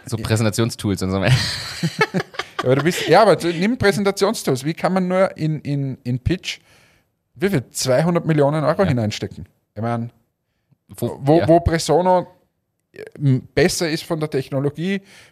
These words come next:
Speaker 2: weiter ist, mehr Kunden hat, mehr
Speaker 1: Und
Speaker 2: Umsatz macht und so weiter.
Speaker 1: Und wo jetzt A-I-Lösungen für diese hochkreativen Sachen auf einmal eine Ablösung binden. Also ganz ehrlich, ich finde,
Speaker 2: Ja,
Speaker 1: Pitch
Speaker 2: also
Speaker 1: zum
Speaker 2: bei
Speaker 1: Beispiel ist viel mehr in Bedrängnis als wir noch, was diese A I
Speaker 2: Genau, du, du kannst es,
Speaker 1: Präsentationstools
Speaker 2: weil, weil du dich quasi auf, auf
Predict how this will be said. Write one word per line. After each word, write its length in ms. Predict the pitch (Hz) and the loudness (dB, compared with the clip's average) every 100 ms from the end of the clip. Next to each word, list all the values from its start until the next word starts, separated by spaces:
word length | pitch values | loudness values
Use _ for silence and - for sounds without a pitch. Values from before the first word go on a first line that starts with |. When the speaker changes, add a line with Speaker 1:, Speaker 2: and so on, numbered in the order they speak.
| - | -8
Speaker 2:
weiter 460 | 113 123 180 151 | 0 2 2 -2
ist, 260 | 123 147 - | 0 -2 -2
mehr 160 | 151 | -4
Kunden 380 | 156 156 160 147 | -2 -2 -4 -2
hat, 200 | 147 135 | -2 0
mehr 160 | 170 165 | 2 2
Speaker 1:
Und 100 | 156 | 2
Speaker 2:
Umsatz 280 | 175 165 - | 0 -2 0
macht 380 | 135 135 - | -2 -2 -6
und 180 | 160 180 | -6 -4
so 120 | 185 | -2
weiter. 120 | 143 135 | 2 4
Speaker 1:
Und 180 | 156 | 4
wo 80 | 143 | 2
jetzt 320 | 139 151 - | 2 2 0
A-I-Lösungen 720 | - 127 87 160 151 143 151 | 0 4 4 4 4 2 0
für 140 | 147 143 | -2 -4
diese 200 | 127 110 | 0 4
hochkreativen 800 | 131 - - 107 107 180 208 127 | 2 2 -2 -2 0 0 0 2
Sachen 380 | 202 - 170 | 2 2 0
auf 160 | 139 123 | 0 0
einmal 180 | 117 135 | 0 0
eine 120 | 139 | 0
Ablösung 420 | - 127 113 107 | 2 2 2 0
binden. 320 | 98 98 90 - | -2 -4 -4 -4
Also 220 | 113 131 | -2 0
ganz 180 | 113 117 | 0 0
ehrlich, 220 | 151 147 | -4 0
ich 40 | |
finde, 100 | 139 | 4
Speaker 2:
Ja, 160 | 147 214 | 6 8
Speaker 1:
Pitch 100 | 247 | 6
Speaker 2:
also 120 | 156 | 4
Speaker 1:
zum 140 | 160 | 4
Speaker 2:
bei 60 | 139 | 4
Speaker 1:
Beispiel 280 | 127 - 190 | 2 2 0
ist 120 | 147 | 0
viel 180 | - 208 | -2 0
mehr 140 | 190 | 2
in 80 | 170 | 2
Bedrängnis 440 | 156 131 147 160 | 0 0 0 0
als 200 | 139 120 | -2 -4
wir 180 | 117 175 | 0 2
noch, 320 | 143 147 80 - | 4 2 0 -6
was 360 | 127 127 - | 0 2 0
diese 360 | 131 120 120 117 | -4 0 2 2
A 260 | 117 110 107 | 0 0 2
I 40 | |
Speaker 2:
Genau, 180 | 190 185 | 4 2
du, 120 | 175 | 2
du 60 | 160 | 2
kannst 480 | 117 226 233 196 180 | 2 2 2 0 0
es, 100 | 156 | 4
Speaker 1:
Präsentationstools 20 | |
Speaker 2:
weil, 180 | 160 143 | 4 4
weil 120 | 156 | 0
du 160 | 147 170 | 0 -4
dich 180 | 165 - | -4 -4
quasi 300 | 135 139 127 | -2 -2 -2
auf, 200 | 131 - | -4 -4
auf 360 | 127 - - | -6 -6 -20